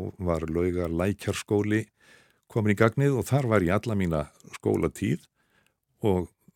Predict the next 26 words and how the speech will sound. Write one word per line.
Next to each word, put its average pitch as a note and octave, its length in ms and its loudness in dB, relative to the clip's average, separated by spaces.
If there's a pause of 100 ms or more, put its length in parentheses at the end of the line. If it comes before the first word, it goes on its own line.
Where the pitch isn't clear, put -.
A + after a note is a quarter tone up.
(180)
ég F#2+ 180 -4
veit F2+ 100 2
ekki G2 160 -8
hvort - 160 -8
það F#2 80 0
er - 140 -6
óvenjulegt, A#2+ 640 0
en F2 120 -4 (140)
mér, G2+ 180 -6 (220)
svona - 220 -8
eftir - 240 -4
á G#2 80 0
hyggja A2+ 180 -2
finnst F#2 160 -4
mér F#2 140 -6
þetta F#2+ 100 -4
aldrei E2+ 180 -2
merkilegt. A2 460 -6
Herdís A2 380 -2
Sveinsdóttir G#2 840 -2
heitir A2 240 0
hún. C3 140 2 (840)
Hún F2+ 140 2
er F2 100 6
rétt F#2+ 360 -2
tvítug, B2 640 -2